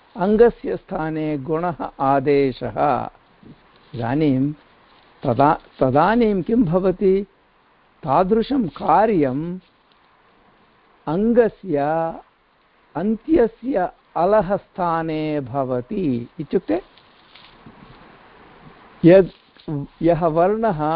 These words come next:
अङ्गस्य अन्तिमवर्णः अस्ति, तस्य स्थाने भवति। इदानीम्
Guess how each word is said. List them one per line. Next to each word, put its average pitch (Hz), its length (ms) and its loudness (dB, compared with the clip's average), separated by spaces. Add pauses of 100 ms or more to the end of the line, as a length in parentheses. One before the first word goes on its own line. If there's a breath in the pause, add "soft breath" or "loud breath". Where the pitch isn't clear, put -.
(120)
अङ्गस्य 202 680 -6
अन्तिमवर्णः 151 1000 -2
अस्ति, 147 680 -4
तस्य 175 360 -4
स्थाने 143 640 0
भवति। 123 880 0 (800)
इदानीम् 143 460 2